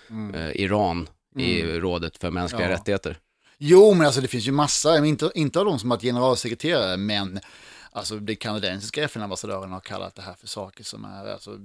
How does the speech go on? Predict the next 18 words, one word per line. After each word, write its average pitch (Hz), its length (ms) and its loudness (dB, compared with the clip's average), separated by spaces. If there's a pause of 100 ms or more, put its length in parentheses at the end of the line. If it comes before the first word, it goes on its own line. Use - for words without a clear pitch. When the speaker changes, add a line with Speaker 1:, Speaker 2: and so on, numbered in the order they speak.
(260)
Speaker 1:
lekstuga, 110 720 -4
meningslöst, 104 840 -6
katastrof. 107 800 -12
Eh, 110 260 -16
så, 110 160 -20
så 120 120 -12
det 117 160 -6
finns 110 180 -12
massor 139 380 -4 (100)
av, 110 120 -4
av, 104 280 -4
eh, 104 100 -6
folk 104 320 -8
som, 98 260 -8
eh, 98 60 -12 (180)
som, 104 360 -10
eh, - 1200 -18
ehm, 50 260 -16